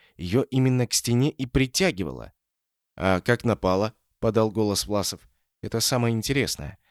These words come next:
Она прыгнула со стены, перевернулась в прыжке, и её вектор тяжести, если можно так сказать, изменился. Она приземлилась на пол". "Не на вас?" —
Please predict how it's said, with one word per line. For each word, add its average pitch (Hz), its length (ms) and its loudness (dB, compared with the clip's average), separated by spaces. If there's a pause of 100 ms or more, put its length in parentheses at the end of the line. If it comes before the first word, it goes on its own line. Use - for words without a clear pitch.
(160)
Она 123 280 2
прыгнула 127 520 0
со 113 180 -2
стены, 143 420 -2
перевернулась 107 720 -2
в - 40 -20
прыжке, 110 500 -4 (240)
и 110 80 -4
её 113 280 2
вектор 123 400 -2
тяжести, 147 520 -4
если 85 320 -8
можно 85 440 -4
так 80 180 -10
сказать, 143 400 -6 (260)
изменился. 160 800 0 (300)
Она 104 240 2
приземлилась 127 960 -2
на 117 180 -2
пол". - 240 -12 (880)
"Не 92 120 -2
на 92 120 2
вас?" — 143 380 -2